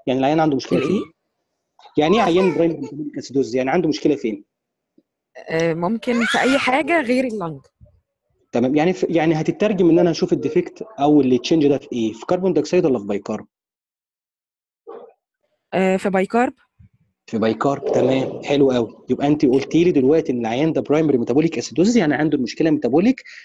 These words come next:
Speaker 1: فاكيد اللي تشينج اللي هو السيجنيفيكانت اللي هيبقى عنده المشكله هتبقى عنده في بايكارب، تمام.
Speaker 2: مم.
Speaker 1: طب الميتابوليك اسيدوزز ديت كان يبقى البايكارب فيها كان لما بيبقى عالي ولا لما كان بيبقى قليل؟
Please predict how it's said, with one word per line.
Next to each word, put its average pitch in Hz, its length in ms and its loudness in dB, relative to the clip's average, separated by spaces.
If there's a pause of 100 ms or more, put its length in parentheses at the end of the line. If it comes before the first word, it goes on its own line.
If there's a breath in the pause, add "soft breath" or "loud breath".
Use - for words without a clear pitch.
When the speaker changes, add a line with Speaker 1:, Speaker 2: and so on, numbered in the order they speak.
(180 loud breath)
Speaker 1:
فاكيد 165 320 2
اللي 214 160 4
تشينج 226 300 0
اللي 175 160 0
هو 185 240 4
السيجنيفيكانت 165 720 0
اللي 139 140 -4
هيبقى 143 260 -2
عنده 233 220 4
المشكله 208 320 2
هتبقى 147 200 -2
عنده 147 160 -2
في 170 80 -4
بايكارب، 202 360 0 (380)
تمام. 147 420 0 (200 loud breath)
Speaker 2:
مم. 208 100 -4
Speaker 1:
طب 156 180 -2
الميتابوليك 190 460 4
اسيدوزز 170 560 -4
ديت 135 260 0
كان 147 180 -2
يبقى 139 180 -4
البايكارب 151 460 -2
فيها 165 220 -4
كان 143 160 -8
لما 135 420 -6
بيبقى 131 340 -6
عالي 254 220 6
ولا 185 100 2
لما 139 260 -4
كان 131 100 -16
بيبقى 131 220 -4 (120)
قليل؟ 123 280 -4